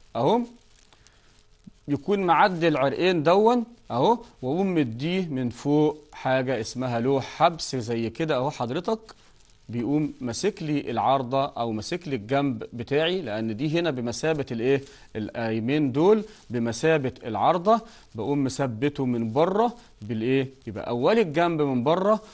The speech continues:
وجاني العرق دوت اللي هو المداد اللي تحت، اولي الايه؟ العرق من تحت. طب ممكن يكون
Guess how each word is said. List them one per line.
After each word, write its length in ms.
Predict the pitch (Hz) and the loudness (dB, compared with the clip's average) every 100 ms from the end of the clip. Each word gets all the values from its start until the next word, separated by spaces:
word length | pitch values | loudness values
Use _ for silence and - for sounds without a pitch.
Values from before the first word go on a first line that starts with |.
| - 123 | -12 -8
وجاني 420 | 117 165 233 220 | 0 2 4 2
العرق 440 | 160 147 180 - | 2 4 2 0
دوت 520 | 131 143 143 147 143 - | 2 4 4 2 0 -6
اللي 220 | 120 113 | -6 -4
هو 200 | 120 147 | 0 2
المداد 540 | 135 120 107 104 185 190 | 2 0 -2 0 0 2
اللي 220 | 170 135 | 0 -2
تحت، 320 | 139 147 - - - - | 2 0 0 -16 -10 -6
اولي 600 | 120 113 131 135 131 127 - - - | -4 -2 0 2 0 -2 -6 -20 -10
الايه؟ 500 | 110 104 117 120 123 110 | -8 -4 -2 -2 -4 -8
العرق 400 | 101 104 120 - | -8 -6 -8 -6
من 260 | 123 117 | -6 -4
تحت. 220 | - - - - - | -4 -6 -10 -12 -4
طب 160 | 135 | -2
ممكن 380 | 139 240 233 220 | 4 4 4 2
يكون 600 | 185 165 - 214 185 127 | 2 2 0 2 2 2